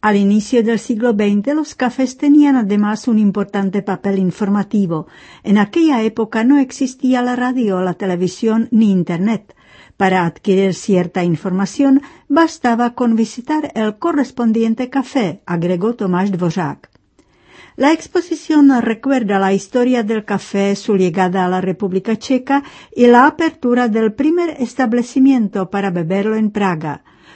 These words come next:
Fue Jiří Deodat, oriundo de Damasco, quien en mil setecientos once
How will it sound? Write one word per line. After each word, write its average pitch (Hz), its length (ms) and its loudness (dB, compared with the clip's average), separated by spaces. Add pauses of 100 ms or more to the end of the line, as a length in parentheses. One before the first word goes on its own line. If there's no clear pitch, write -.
Fue 339 320 -2
Jiří 302 360 2
Deodat, 196 540 -2
oriundo 214 680 0
de 196 180 -2
Damasco, 190 640 -4
quien 202 340 -2
en 196 220 -2
mil 240 180 -2
setecientos 214 800 -4
once 208 460 -2